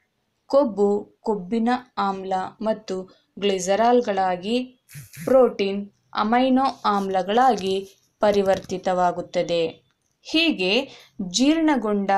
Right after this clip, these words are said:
ಆಹಾರವು ಕರುಳಿನ ಭಿತ್ತಿಯಲ್ಲಿರುವ ರಕ್ತನಾಳಗಳನ್ನು ಸೇರುತ್ತದೆ.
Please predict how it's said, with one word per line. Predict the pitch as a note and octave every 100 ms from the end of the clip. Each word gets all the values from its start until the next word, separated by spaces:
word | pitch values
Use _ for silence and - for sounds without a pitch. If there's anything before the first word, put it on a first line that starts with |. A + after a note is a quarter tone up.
| G3 F#3+ _
ಆಹಾರವು | - B3+ B3+ A3+ F#3+ F#3 A3+ A#3+ G3+ - - _ -
ಕರುಳಿನ | A#3+ B3 C4+ C4+ B3+ B3+ B3 F#3+ F3+
ಭಿತ್ತಿಯಲ್ಲಿರುವ | B3+ - B3+ G#3+ G3 F#3 F#3 F3+ F3+ F3+ - -
ರಕ್ತನಾಳಗಳನ್ನು | A#3 B3 - B3+ G3+ F3+ F3+ F3 F3 F3 A3+ D4+ - -
ಸೇರುತ್ತದೆ. | - - F#3+ F3+ E3+ - E3 E3+ E3+ E3 -